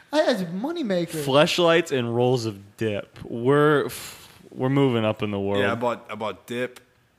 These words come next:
Speaker 3: I bought, uh, an energy drink, and I bought a new pair of boots. It's feasible. It's, like, what you needed out there.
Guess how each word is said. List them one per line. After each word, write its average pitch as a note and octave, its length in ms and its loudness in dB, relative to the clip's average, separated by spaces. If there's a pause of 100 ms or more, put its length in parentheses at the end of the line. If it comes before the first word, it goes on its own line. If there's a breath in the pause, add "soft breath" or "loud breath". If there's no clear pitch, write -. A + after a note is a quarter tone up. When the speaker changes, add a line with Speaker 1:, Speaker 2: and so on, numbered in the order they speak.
Speaker 3:
I G#2+ 60 -10
bought, G2+ 400 -8
uh, F#2 380 -8 (540)
an F2 80 -20
energy G#2 280 -12
drink, G#2 400 -10 (960 soft breath)
and F#2+ 800 -14 (420)
I A#2 40 -12
bought B2 180 -2
a - 20 -6
new A2 120 -6
pair G2+ 200 -8
of E2+ 100 -14
boots. - 460 -16 (1500)
It's - 80 -14
feasible. F#2 380 -8
It's, F2 120 -14
like, F#2 120 -10
what G2 180 -10
you G2 100 -14
needed F#2+ 300 -10
out F#2 180 -18
there. G2+ 220 -18